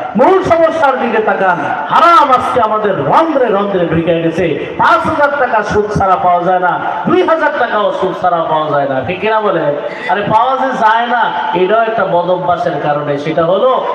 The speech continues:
একবার নিতে পারলে আর দেখা যায়। কত মুদি দোকানদার যে ব্যবসায় লাডি উঠে গেছে, ফুইন্না কইরা, হালখাতা কইরা, ডাইকা, মিষ্টি খাওয়াইয়া, ফুরিন্না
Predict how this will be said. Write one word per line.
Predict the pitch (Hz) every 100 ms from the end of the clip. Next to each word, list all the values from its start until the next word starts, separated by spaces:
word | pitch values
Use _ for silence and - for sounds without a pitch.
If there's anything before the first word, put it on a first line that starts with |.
| - 208
একবার | 285 277 - 302 294
নিতে | 277 277 254
পারলে | 247 233 208
আর | 196 196 196
দেখা | 147 143
যায়। | 120 110 - - - - - - - -
কত | 262 285 311 311
মুদি | 294 302
দোকানদার | 302 285 285 285 277 277 277
যে | 269
ব্যবসায় | 233 233 - 233 226
লাডি | 208 220 226
উঠে | 226 208 202
গেছে, | 185 170 165 143 127 - - - - - -
ফুইন্না | 339 339 330 330
কইরা, | 285 285 277 254
হালখাতা | 220 240 339 - 240 277 269
কইরা, | 254 247 220 -
ডাইকা, | 294 359 359 - 330 247 - 311
মিষ্টি | 359 359 330
খাওয়াইয়া, | 254 262 247 233 180 - - -
ফুরিন্না | 339 370 330 302